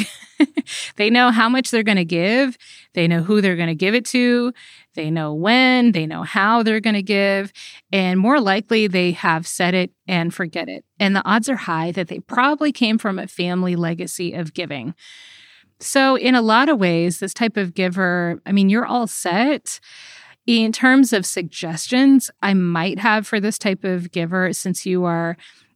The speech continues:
a seasoned giver, um, I think what might interest you in this case is I'm, I might want to suggest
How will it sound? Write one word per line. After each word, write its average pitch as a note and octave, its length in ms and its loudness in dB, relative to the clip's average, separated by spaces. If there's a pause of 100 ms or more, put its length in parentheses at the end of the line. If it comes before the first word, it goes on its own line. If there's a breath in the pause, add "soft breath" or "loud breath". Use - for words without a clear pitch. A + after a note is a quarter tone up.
(120)
a - 100 -4
seasoned G3 720 0
giver, G#3 560 2 (600 loud breath)
um, F3+ 760 0 (120)
I A3+ 140 2
think C4 240 2
what C4 160 2
might G3+ 220 0 (100)
interest G#3+ 400 0
you F3 80 -2
in F3 140 2
this E4 180 2
case G3 360 0
is F3+ 600 -2 (160)
I'm, A#3+ 300 2 (260)
I B3 240 4
might D#4+ 460 2
want G#3 520 -2
to G3+ 220 -2
suggest - 880 -4